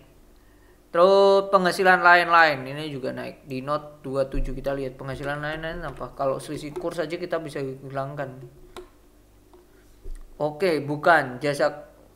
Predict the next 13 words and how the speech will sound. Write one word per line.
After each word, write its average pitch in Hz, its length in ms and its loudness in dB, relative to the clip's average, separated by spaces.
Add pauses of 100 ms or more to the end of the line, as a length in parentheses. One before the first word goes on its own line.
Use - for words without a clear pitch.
(380)
untuk 151 220 0
atas 160 280 2
mata 156 400 0
nilai 160 320 -2
tukar 160 480 -2
nih 170 160 -12
cuman 147 480 -6 (720)
nggak 131 200 0
ada 156 360 2
bahkan. - 380 -10 (1300)
Bagus 147 320 -4
ini 226 160 -6
berarti. 147 320 -6